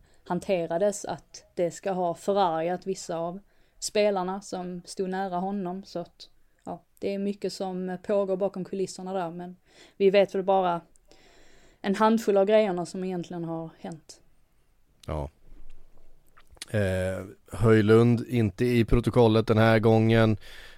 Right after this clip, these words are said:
Speaker 2: Eh, hade det lite kämpigt mot, eh, eh, Burnleys backar, men, men han är där och han, han, han är liksom närvarande. Det, det låter som en,
Speaker 1: Mm.
Speaker 2: det låter som ett underbetyg, men det är det inte. Alltså,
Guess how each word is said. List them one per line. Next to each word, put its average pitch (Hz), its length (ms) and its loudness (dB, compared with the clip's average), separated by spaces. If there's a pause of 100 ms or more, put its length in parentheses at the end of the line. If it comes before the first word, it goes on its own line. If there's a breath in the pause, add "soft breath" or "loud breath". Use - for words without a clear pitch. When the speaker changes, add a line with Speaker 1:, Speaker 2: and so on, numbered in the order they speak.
Speaker 2:
Eh, - 60 -16 (100)
hade 95 340 0
det 82 60 -4
lite 127 760 4
kämpigt 117 540 4
mot, 117 360 2
eh, 110 80 6
eh, 101 800 2
Burnleys 98 420 2
backar, 95 440 0
men, 92 280 0 (500 soft breath)
men 120 140 4
han 151 100 8
är 180 160 8
där 160 300 6
och 131 80 6
han, 139 340 4 (400 loud breath)
han, 127 200 2
han 147 160 4
är 151 80 6
liksom 147 240 4
närvarande. 123 1040 6
Det, 110 220 2
det 120 100 -4
låter 120 260 0
som 104 180 -2
en, 104 100 2
Speaker 1:
Mm. 98 80 -4 (220 loud breath)
Speaker 2:
det 117 60 -2
låter 123 200 8
som 117 100 2
ett 113 100 2
underbetyg, 120 640 6
men 123 100 6
det 139 140 10
är 151 80 12
det 180 60 10
inte. 95 420 4
Alltså, 113 300 0